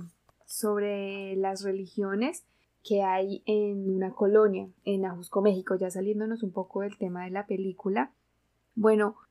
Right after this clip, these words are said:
unas personas quisieron como, eh, hacer la investigación de qué religiones eran las que se practicaban en esa colonia y encontraron que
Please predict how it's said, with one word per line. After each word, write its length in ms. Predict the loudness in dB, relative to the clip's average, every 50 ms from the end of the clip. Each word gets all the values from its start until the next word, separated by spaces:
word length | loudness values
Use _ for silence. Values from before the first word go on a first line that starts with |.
| _ _ 2
unas 480 | 4 6 6 6 4 4 2 0 0
personas 460 | 2 0 2 2 4 2 2 2 0 0
quisieron 920 | -2 -4 -2 2 2 2 2 2 0 -2 -4 -6 -6 -6 -4 -4 -6 -6 -6
como, 600 | -6 -2 0 0 0 2 2 2 0 -2 -4 -10 _ _ _ _ _ _ _ _ _ _ _ _ -2
eh, 260 | 0 2 2 2 0 -2
hacer 300 | -2 -2 0 0 2 2
la 100 | 2 2
investigación 640 | 4 2 2 2 2 2 2 2 0 -2 -4 -2 -2
de 140 | -4 -4 0
qué 280 | 2 2 4 4 2
religiones 520 | 0 0 -2 0 0 0 0 -2 -2 -4 -6
eran 180 | -6 -6 -4 -4
las 140 | -4 -4
que 120 | -4 -4 -2
se 100 | -2 -2
practicaban 880 | -2 -2 -2 -2 -4 -6 -10 -10 -8 -6 -6 -6 -4 -4 -6 -6 -8 -10 -16 -20 -20 -6 0
en 160 | 2 4 4
esa 260 | 4 2 0 -2 -2
colonia 560 | 2 2 2 4 2 2 0 0 0 -2 -4 -6 -12 -20 -20 -20 -16 _ 0
y 160 | 2 4 4
encontraron 720 | 4 2 2 0 -2 0 -2 -2 -2 -2 -2 -4 -6 -8 -6 -2
que 400 | 0 2 2 2 0 -2 -2